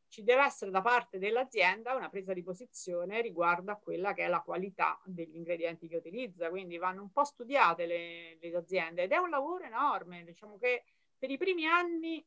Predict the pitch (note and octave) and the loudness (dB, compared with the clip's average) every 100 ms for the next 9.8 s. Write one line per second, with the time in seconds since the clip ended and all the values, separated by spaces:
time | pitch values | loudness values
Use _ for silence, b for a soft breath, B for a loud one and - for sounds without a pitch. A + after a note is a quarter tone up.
0 | _ G#3 G3+ G3+ G3 G3 G3 G#3+ G#3+ B3 | _ -6 -2 -2 -2 -4 -4 -4 2 2
1 | B3 D#4 B3 A3 A3+ A#3 B3 C4 C4+ C4+ | 4 2 2 -6 -4 -2 2 4 4 0
2 | A#3+ - F#3+ F#3 F#3+ F#3 - F#3+ A#3 A3+ | -6 -14 -10 -8 -8 -12 -14 -10 -6 -4
3 | G3+ A3 C4+ C4+ D#4 _ _ _ A#3 C4 | -4 -4 0 0 0 _ _ _ -8 -2
4 | A#3 A#3 A#3+ B3+ D4 D#4+ A#3 - G3 F#3+ | 0 2 0 0 -2 0 -4 -6 -10 -10
5 | - A3 C4 B3 G#3 F3 F#3 F#3+ F#3 F3+ | -8 -4 0 0 -2 -6 -10 -10 -12 -16
6 | - G3+ G3+ F3+ F#3+ F#3+ C4 B3 F#3 F#3+ | -16 -14 -12 -10 -8 -4 -4 -4 -6 -8
7 | F3+ A3 A3+ F#3 F3+ F3 F3 - - E3 | -6 -6 -6 -8 -12 -12 -14 -12 -10 -10
8 | D#3+ F3+ F#3 A#3+ D#4 A#3+ F#3 C#4 - - | -8 -8 -8 -6 -2 -2 -2 -4 -6 -14
9 | - A#3 G#3 F#3 - F3 E3+ E3 | -14 -14 -14 -14 -16 -12 -12 -14